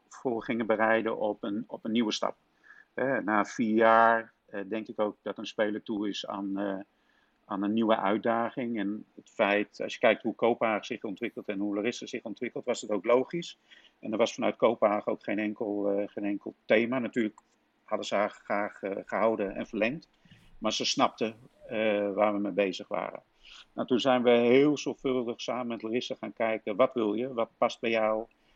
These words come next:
Eigenlijk hetzelfde als wat we vier jaar geleden hebben gedaan met Kopenhagen, hebben we nu weer gedaan. Alleen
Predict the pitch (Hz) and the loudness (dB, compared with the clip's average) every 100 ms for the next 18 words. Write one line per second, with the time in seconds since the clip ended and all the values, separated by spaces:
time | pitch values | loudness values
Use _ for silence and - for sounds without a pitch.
0 | - 139 139 123 - 147 147 131 135 - | 0 2 2 -2 0 0 2 -4 -6 -10
1 | 113 147 131 120 135 131 123 117 117 123 | -10 -2 0 0 0 -2 -2 -4 -4 -4
2 | 117 107 123 113 113 135 135 131 113 113 | -6 -6 -8 -8 -6 -2 -2 -2 -4 -4
3 | 101 107 117 110 131 131 113 104 104 113 | -4 -2 0 2 2 2 -2 -2 -4 0
4 | 110 110 110 | 2 2 0